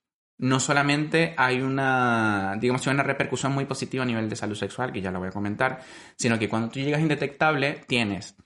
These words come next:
menos probabilidades de padecer enfermedades relacionadas al sida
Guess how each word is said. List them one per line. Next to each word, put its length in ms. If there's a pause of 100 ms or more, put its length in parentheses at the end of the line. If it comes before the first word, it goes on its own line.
(440)
menos 280
probabilidades 1160
de 680
padecer 760
enfermedades 720
relacionadas 640
al 100
sida 580